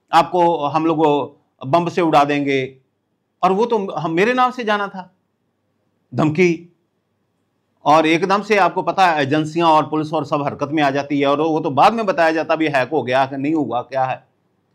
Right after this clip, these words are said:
है ना। तो मैंने तुरंत क्या किया, जो थे, अ, आईबी को, इंटेलिजेंस जितने भी थे एजेंसियां इंटेलिजेंस की, अ, स्टेट सीआईडी को, सेंट्रल, अ, जो है आईबी को,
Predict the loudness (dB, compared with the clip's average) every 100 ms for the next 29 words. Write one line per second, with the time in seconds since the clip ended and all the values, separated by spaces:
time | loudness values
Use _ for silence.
0 | _ -18 -18 _ _ _ _ _ _ _
1 | _ _ 0 2 2 2 2 2 2 0
2 | 0 0 -2 -2 -4 -10 _ _ _ _
3 | _ _ _ _ -4 0 0 2 2 2
4 | -2 -4 -4 -4 -6 -10 -8 -6 -6 -8
5 | 2 4 6 4 6 4 4 2 -6 _
6 | _ _ -6 -2 0 0 0 -4 -6 -6
7 | -2 2 4 4 2 -2 _ _ _ _
8 | -6 -6 -10 -20 _ -4 0 0 0 -4
9 | -4 -6 -6 -10 -6 -6 -6 -10 _ _
10 | _ -8 -6 -4 -2 -2 2 2 2 0
11 | -2 -2 -2 -4 0 0 2 0 0 -4
12 | -4 -2 -2 0 0 0 0 -2 0 -2
13 | -2